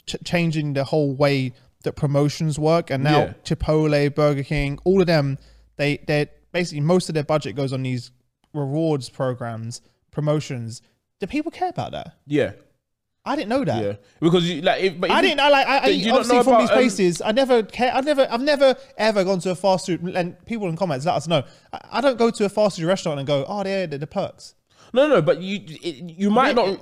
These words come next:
Speaker 2: you might not realize that you do. But people have the, um, so McDonald's in the, in the metro.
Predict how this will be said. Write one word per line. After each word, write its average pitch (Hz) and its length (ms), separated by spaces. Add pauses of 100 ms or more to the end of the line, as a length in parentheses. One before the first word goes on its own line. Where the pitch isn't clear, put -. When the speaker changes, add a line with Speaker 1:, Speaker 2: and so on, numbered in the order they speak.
Speaker 2:
you 202 140
might 262 240
not 175 200
realize 185 380
that 147 100
you 143 120
do. 127 340 (180)
But - 220
people 214 280
have 175 340
the, 156 280
um, 143 400
so 156 140
McDonald's 185 720 (360)
in 214 220
the, 208 300
in 226 100
the 240 80
metro. 131 500